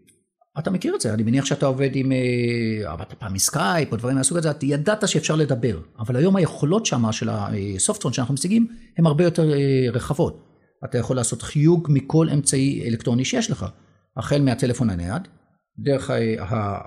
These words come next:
האייפד שלך, דרך המחשב, אני מציג לך, אה, לוח מקשים, אתה יכול לחייג, אתה יכול להתחבר, אה,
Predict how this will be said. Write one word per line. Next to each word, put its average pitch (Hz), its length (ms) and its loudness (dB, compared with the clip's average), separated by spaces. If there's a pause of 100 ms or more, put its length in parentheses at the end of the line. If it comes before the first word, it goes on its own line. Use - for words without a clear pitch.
(160)
האייפד 139 360 0
שלך, 190 260 -2 (220)
דרך 113 260 -2
המחשב, 120 440 -4 (600)
אני 165 140 2
מציג 156 240 0
לך, 143 160 -2
אה, 131 180 0 (500)
לוח 123 220 -2
מקשים, 113 460 -4
אתה - 120 -8
יכול 98 240 -6 (160)
לחייג, 160 540 0 (460)
אתה 135 160 -2
יכול 131 220 0
להתחבר, 123 540 0
אה, 117 180 0